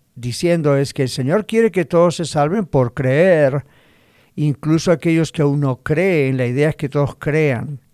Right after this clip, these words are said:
Entonces, eh, la razón por la cual millones de personas se pierden es porque no vienen al Señor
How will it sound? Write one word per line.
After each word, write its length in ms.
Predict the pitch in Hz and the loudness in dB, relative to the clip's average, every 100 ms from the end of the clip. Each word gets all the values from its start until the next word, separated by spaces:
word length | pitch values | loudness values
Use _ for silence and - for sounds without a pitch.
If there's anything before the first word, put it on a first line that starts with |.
| _ _ _ _ _ _ _ _ _ | _ _ _ _ _ _ _ _ _
Entonces, 1120 | 127 139 139 139 - 135 127 123 123 - - - | -12 -2 0 0 -2 0 0 -2 -4 -8 -12 -14
eh, 460 | - 123 120 120 - | -12 -10 -8 -10 -8
la 160 | 131 | -8
razón 640 | 127 117 - 170 180 226 208 | -6 -8 -2 2 4 4 2
por 180 | 208 | 2
la 120 | 190 180 | 2 0
cual 480 | 156 143 135 139 - _ - _ _ | 2 2 2 0 -6 _ -20 _ _
millones 540 | 160 147 139 147 170 180 | -4 -2 2 4 4 2
de 100 | 175 | 0
personas 800 | 160 139 - 147 147 143 135 - _ | 0 -4 0 0 2 0 -4 -10 _
se 380 | - - - 131 | -16 -12 -4 -4
pierden 800 | - 143 175 214 147 127 120 131 | -2 0 2 2 2 -2 -2 -6
es 220 | - 147 - | -4 -4 -2
porque 360 | 143 - 139 | -6 -4 -6
no 280 | 127 160 185 | -2 -2 -2
vienen 480 | 156 175 220 196 147 | 0 2 2 0 -2
al 160 | 127 | -4
Señor 640 | 120 135 127 123 120 139 | -4 -4 -2 -2 -2 -4